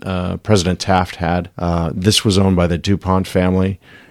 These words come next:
and, um, it's one of the largest brass era cars. One of the, it's just a massive car, very, very imposing, uh, nineteen seven steam car, uh, one of only two known.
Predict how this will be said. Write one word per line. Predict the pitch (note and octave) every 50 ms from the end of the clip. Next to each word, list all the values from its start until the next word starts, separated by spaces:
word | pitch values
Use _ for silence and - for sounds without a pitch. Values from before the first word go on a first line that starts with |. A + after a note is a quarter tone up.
| - _
and, | - F#2 F#2 F2+ F2 F2 E2+ E2+ E2+ E2 D#2
um, | F2 E2+ E2+ E2+ E2+ E2 - _ -
it's | - F#2 - -
one | G2+ G2+ G2+
of | F#2
the | E2 F2
largest | E2 F2 F#2 G2 G2 E2+ F2+ F#2+ F2+ - - - - - - _ _ _ _ -
brass | F2+ F2 G2+ G#2 G#2 G2+ G2 -
era | - F#2+ F2+ F2+ F2
cars. | - - F#2 F2+ F2 F2+ E2+ -
One | G2+ G2
of | F2+
the, | E2+ E2+ D2+ D#2 _ _ - -
it's | - - -
just | - - G#2+ - -
a | D#2+
massive | D#2 E2 F2 F2+ F#2+ G2 G#2 G2 - - F2 D#2+ D2 -
car, | - - F#2 E2 D#2+ D#2+
very, | D#2+ D2 F2+ G#2 G2+ G2 F#2 F2+
very | D#2+ F2 E2+ E2+ E2+ E2+
imposing, | E2 D#2 - F2+ F#2 F#2 D#2+ E2+ E2 D#2 - _ - - - - - - _ _ -
uh, | - E2+ E2+ E2
nineteen | D#2+ E2 F2+ F#2 - - G2 F2
seven | - - G2 F2+ E2 E2+ D#2+
steam | - - - A2 G2+ G2 F#2+ F2+
car, | - - E2+ D#2+ D#2+ D#2+ - _ _ - - - _ _ _ -
uh, | - F2 E2+ E2+ F2
one | - G2 G#2+ A2+
of | G#2+ G2
only | G2 G2 F#2+ F2+
two | - - - - A#2 A2 G#2+
known. | G2+ G2 G2 F#2+ F#2+ F#2+ F#2+ F#2+ F#2+ F#2